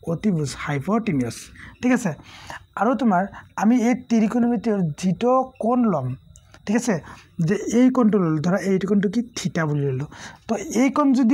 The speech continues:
আমি ত্ৰিকোণমিতিক অনুপাতত লওঁ, তেতিয়াহ'লে এই কোণৰ যিটো সন্মুখৰ বাহু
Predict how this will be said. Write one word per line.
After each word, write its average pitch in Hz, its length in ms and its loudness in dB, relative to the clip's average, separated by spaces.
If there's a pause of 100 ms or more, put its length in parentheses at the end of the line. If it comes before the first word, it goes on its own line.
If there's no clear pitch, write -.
আমি 262 100 4 (100)
ত্ৰিকোণমিতিক 214 480 2 (120)
অনুপাতত 202 400 -2 (120)
লওঁ, 139 160 -2 (340)
তেতিয়াহ'লে 233 440 2 (440)
এই 285 160 4
কোণৰ 277 240 4
যিটো 254 160 2 (140)
সন্মুখৰ 240 440 4 (100)
বাহু 175 120 0